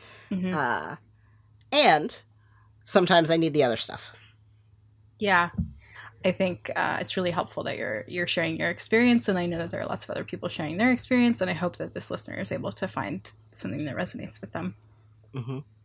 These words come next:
Speaker 1: Okay, so the next question is, would quitting masturbation help my sex life or improve my sex life? Um, and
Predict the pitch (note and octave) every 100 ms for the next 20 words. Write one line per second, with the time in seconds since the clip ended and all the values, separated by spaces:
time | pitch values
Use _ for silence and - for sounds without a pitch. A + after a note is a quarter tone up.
0 | _ _ _ _ _ _ _ - - -
1 | - - - _ _ _ _ D#4+ D#4 G3+
2 | - C#4 F4+ A4+ - F#4+ F#4 E4 C4+ B3
3 | - - - - G3 A#3 E4+ C#4+ - -
4 | F#4 A#4 F#4+ C4 B3 A3 F#3+ F3+ - E3
5 | E3 D#3+ G3+ - _ _ - G3+ F#3+ -
6 | E3+ - D#3 - - - E3+ F3+ - G3
7 | F#3 F3 - - - - - - - F#3+
8 | F#3 F3+ - F#3 F#3+ F#3+ -